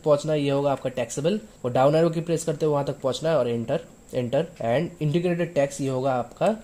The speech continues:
एटीन परसेंट जीएसटी स्लैब rate में रखा गया, तो यहाँ पर होगा एटीन पर। को enter press करना है, ये of course ये goods है।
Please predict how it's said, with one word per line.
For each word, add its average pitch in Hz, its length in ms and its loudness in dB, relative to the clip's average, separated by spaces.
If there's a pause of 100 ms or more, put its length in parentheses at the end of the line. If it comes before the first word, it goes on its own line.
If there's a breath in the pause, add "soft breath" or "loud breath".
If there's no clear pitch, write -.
(140)
एटीन 143 260 -2
परसेंट 170 460 0 (280)
जीएसटी 131 360 -2
स्लैब 123 320 -2
rate 123 180 -6
में 180 60 4
रखा 123 200 0
गया, 110 140 -6
तो 117 100 -8
यहाँ 113 120 -4
पर 120 100 -6
होगा 127 160 -2
एटीन 123 240 -6
पर। 117 100 -12 (160)
को 131 80 -2
enter 127 200 0
press 147 200 0
करना 151 240 0
है, 156 260 -2
ये 151 260 4
of - 80 -6
course 156 260 4
ये 143 60 -2
goods 143 300 -2
है। 175 240 -6